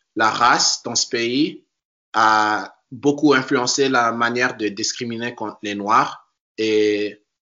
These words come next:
que maintenant, il y a des, il y a des effets qui sont directement liés à, au fait que,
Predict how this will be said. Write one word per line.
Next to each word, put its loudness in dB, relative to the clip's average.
que -2
maintenant, -2
il -2
y -2
a 0
des, -2
il -6
y 0
a -4
des -4
effets -4
qui -6
sont -4
directement -6
liés -4
à, -10
au -10
fait -8
que, -8